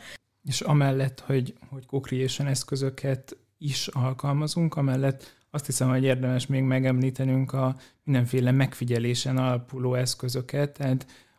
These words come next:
a service designerek nagyon sokszor mennek ki terepre, és ott megfigyeléseket végzünk, akár egy ilyen,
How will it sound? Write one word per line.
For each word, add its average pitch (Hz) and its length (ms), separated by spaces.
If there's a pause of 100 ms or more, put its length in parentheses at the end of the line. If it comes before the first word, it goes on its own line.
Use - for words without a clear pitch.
a 127 380
service 127 340
designerek 123 600
nagyon 117 320
sokszor 120 400
mennek 117 420
ki 117 180
terepre, 147 760 (240)
és 123 220
ott 147 360 (540)
megfigyeléseket 120 1000
végzünk, 143 640 (300)
akár 127 420
egy 120 200
ilyen, 120 560